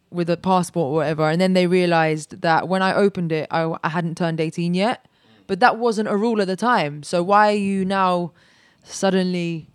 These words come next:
putting in these new terms and conditions? Like, that's not my fault that it was against the law. It was against your law.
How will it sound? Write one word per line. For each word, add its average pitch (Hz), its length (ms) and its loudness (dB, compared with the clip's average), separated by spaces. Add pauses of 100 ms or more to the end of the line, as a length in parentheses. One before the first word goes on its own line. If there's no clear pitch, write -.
(300)
putting 190 280 -4
in 185 140 -4
these 180 160 -2
new 190 180 2
terms 180 300 -2
and 165 100 -4
conditions? 180 600 -6
Like, 101 160 -4
that's 175 160 -6
not 190 160 -4
my 190 160 0
fault 170 380 -6
that 160 280 -6 (160)
it 107 100 -12
was 170 120 -8
against 170 240 -6
the 165 80 -4
law. 170 260 0
It 160 40 -4
was 156 160 -12
against 170 340 -6
your 196 180 0
law. 147 300 -4